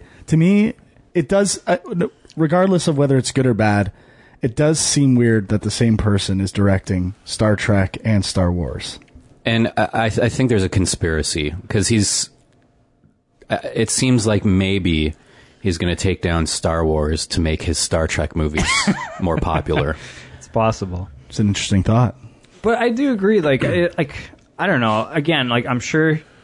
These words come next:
Speaker 3: he'll probably do a good job, and I get that his reboot of Star Trek was successful and proved that he could do that kind of thing, so why not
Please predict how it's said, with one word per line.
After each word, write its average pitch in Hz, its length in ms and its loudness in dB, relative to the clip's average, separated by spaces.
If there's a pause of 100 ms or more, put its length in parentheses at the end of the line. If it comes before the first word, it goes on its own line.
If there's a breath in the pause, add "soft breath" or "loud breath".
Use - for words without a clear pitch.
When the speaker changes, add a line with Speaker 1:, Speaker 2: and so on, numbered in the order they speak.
(140)
Speaker 3:
he'll 113 80 -2
probably 139 340 2
do 143 160 2
a 143 40 2
good 143 200 0
job, 117 400 2 (360 soft breath)
and 104 100 -8
I 107 140 0
get 117 320 -2
that 107 320 0 (400)
his 117 240 -4
reboot 113 480 2
of 101 100 -2
Star 117 280 0
Trek 117 340 -2
was 107 120 -6
successful 117 640 -2
and 98 100 0
proved 117 340 0
that 98 140 -4
he 101 120 -6
could 95 220 -6
do 123 180 0
that 107 260 0
kind 107 180 -4
of 98 80 -6
thing, 143 300 0
so 107 360 0
why 104 260 2
not 104 340 0